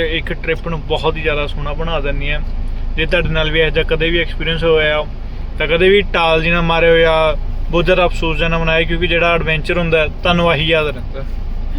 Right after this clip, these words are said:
ਐਕਚੁਅਲ 'ਚ ਜਿਹੜੀ ਆ ਰੋਡ ਹੈ, ਇਹਦੀ ਕੰਸਟਰਕਸ਼ਨ ਚੱਲਦੀ ਹੈ। ਆਹ ਦੇਖੋ, ਇੱਥੇ ਤੱਕ ਤਾਂ ਪੂਰੀ ਪੱਕੀ ਰੋਡ ਹੈ, ਉਹ ਤੋਂ ਬਾਅਦ ਫਿਰ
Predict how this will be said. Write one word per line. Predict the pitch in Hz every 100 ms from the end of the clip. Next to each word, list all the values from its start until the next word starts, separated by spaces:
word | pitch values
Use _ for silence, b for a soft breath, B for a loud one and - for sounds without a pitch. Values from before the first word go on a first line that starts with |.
| - - - - - - - - - - - - - - - - _ - B B - -
ਐਕਚੁਅਲ | 185 - 220
'ਚ | 214 190
ਜਿਹੜੀ | 180 208
ਆ | 208
ਰੋਡ | 160 156
ਹੈ, | 160 151
ਇਹਦੀ | 160 165 175
ਕੰਸਟਰਕਸ਼ਨ | 165 - 151 - 175
ਚੱਲਦੀ | 160 143 139 147
ਹੈ। | 156 - - - - - - - - - - - 165
ਆਹ | 151
ਦੇਖੋ, | 139 165 170
ਇੱਥੇ | 156 170
ਤੱਕ | 170
ਤਾਂ | 185 -
ਪੂਰੀ | 202 220 220
ਪੱਕੀ | 170 - 208
ਰੋਡ | 196 190
ਹੈ, | 190 - - - - - - - - - 196
ਉਹ |
ਤੋਂ | 190
ਬਾਅਦ | 156 156 175 185
ਫਿਰ | 185 175